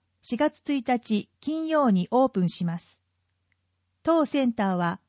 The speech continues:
年間を通して利用できる屋内プールや最新の機器を取り入れた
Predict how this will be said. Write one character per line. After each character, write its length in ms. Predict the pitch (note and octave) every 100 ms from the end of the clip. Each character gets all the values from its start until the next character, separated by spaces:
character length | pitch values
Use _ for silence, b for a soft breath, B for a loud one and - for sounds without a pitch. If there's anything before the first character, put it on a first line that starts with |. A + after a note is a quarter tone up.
| _ -
年 240 | A3 D#4
間 200 | D4+ D4+ D4+
を 100 | D4
通 260 | D#4 D4
し 60 | -
て 160 | G3+
利 120 | F#3 G#3+
用 220 | C4+ C#4
で 140 | C4+
き 120 | -
る 160 | G3 G3
屋 180 | G3+ C#4+
内 200 | D4 D4
プ 140 | D4+
ー 120 | D4+
ル 120 | A3 F#3+
や 240 | E3+ D#3+ _ _ _
最 280 | - D4+ D4
新 240 | D#4+ D#4
の 100 | D4
機 140 | -
器 160 | - C#4+
を 80 | G#3
取 240 | G#3+ G#3
り 60 | C4
入 120 | A#3+
れ 60 | G#3
た 260 | F3 E3+